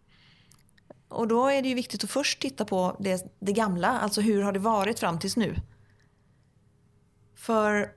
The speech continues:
om jag inte är nöjd med det så är det ju någonting som inte riktigt tillgodoser mina behov. Men det tillgodoser dem tillräckligt mycket för att ha behållit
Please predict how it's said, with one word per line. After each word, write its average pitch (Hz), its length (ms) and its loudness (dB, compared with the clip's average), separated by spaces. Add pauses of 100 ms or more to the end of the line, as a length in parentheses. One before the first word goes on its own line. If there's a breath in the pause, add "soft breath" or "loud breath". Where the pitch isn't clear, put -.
(300)
om 214 140 0
jag 233 100 4
inte 240 180 0
är 311 60 0
nöjd 269 420 2
med 151 220 -2
det 175 80 -2
så 190 120 0
är 208 160 2
det 208 80 0
ju 202 80 0
någonting 165 480 -4
som 165 180 -4
inte 170 480 -4 (380)
riktigt 233 340 -4
tillgodoser 214 540 0
mina 277 200 -2
behov. 185 300 -2 (840)
Men 208 420 2
det 208 140 2
tillgodoser 208 760 -2
dem 202 180 -2
tillräckligt 233 500 -2
mycket 196 260 -4
för 170 80 -2
att 175 100 -4
ha 175 120 -2
behållit 170 640 -4